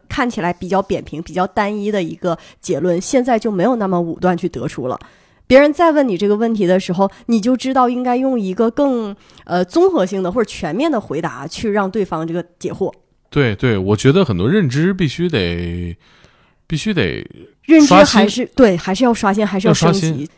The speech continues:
Speaker 1: 因为我发现一个最大的问题，这个就是，<laughs> 不是，不是我回攻击啊，就是你会发现有一些他对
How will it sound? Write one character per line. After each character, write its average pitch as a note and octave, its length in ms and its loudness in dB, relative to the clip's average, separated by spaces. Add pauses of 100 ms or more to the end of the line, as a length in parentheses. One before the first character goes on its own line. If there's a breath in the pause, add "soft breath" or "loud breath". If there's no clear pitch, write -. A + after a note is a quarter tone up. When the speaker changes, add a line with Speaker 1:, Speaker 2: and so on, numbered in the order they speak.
(160 soft breath)
Speaker 1:
因 D#4 100 2
为 F4+ 40 6
我 D4+ 200 2
发 C4+ 240 -4
现 D4 180 -2
一 A#3 80 -6
个 C4 100 -6
最 D#4 160 -4
大 D#4+ 200 -2
的 C4+ 100 0
问 B3+ 220 -2
题， F#3+ 180 -2
这 B3+ 140 -2
个 B3 80 -2
就 B3 100 -6
是， A#3+ 220 -2 (380 loud breath)
<laughs> - 720 -12
不 C4 140 2
是， E4+ 80 4
不 - 160 -4
是 F4 80 2
我 C4 140 4
回 G#3 280 2
攻 B3+ 220 2
击 A#3 180 -2
啊， F#3 200 0 (260 loud breath)
就 D#4+ 140 0
是 D#4+ 100 0 (140 loud breath)
你 A#3 80 0
会 F4 120 2
发 F4+ 160 0
现 F#4 140 0
有 G3 140 0
一 A#3+ 80 -2
些 C#4+ 180 0
他 D4 220 -2
对 C#4+ 400 2